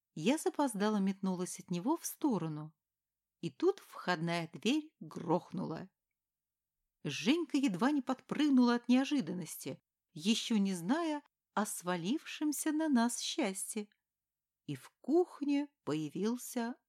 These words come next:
Ромка. «О, смотри-ка!» Увидев его, хмыкнула подруга. «Совесть у человека проснулась!»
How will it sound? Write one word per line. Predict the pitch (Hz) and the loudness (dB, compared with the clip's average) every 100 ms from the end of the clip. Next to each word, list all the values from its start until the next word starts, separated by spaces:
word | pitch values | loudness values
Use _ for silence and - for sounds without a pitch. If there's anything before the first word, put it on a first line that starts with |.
| _ | _
Ромка. | - 139 139 147 - 139 - _ _ _ _ _ _ _ _ _ - | -8 -2 -2 -2 -8 -14 -14 _ _ _ _ _ _ _ _ _ 2
«О, | 440 359 247 170 170 _ | 6 8 8 4 -2 _
смотри-ка!» | - - 539 523 311 240 - 190 190 - _ _ _ - | -12 2 4 8 8 8 6 2 2 -4 _ _ _ -6
Увидев | 160 160 147 160 - | -4 -2 -2 -4 -6
его, | 170 175 226 349 - _ _ _ | -8 -2 2 0 -2 _ _ _
хмыкнула | - 320 320 320 - 381 370 | 0 4 4 2 -2 0 0
подруга. | 381 277 175 175 160 180 190 _ _ _ _ _ _ _ _ _ _ _ | 2 0 0 -2 -2 -4 -4 _ _ _ _ _ _ _ _ _ _ _
«Совесть | - - 480 233 220 - | -8 2 6 6 4 0
у | 254 | -2
человека | - 247 240 233 226 | 2 2 4 2 0
проснулась!» | 208 254 269 - 233 196 185 208 - | 0 2 2 4 6 6 0 -6 -12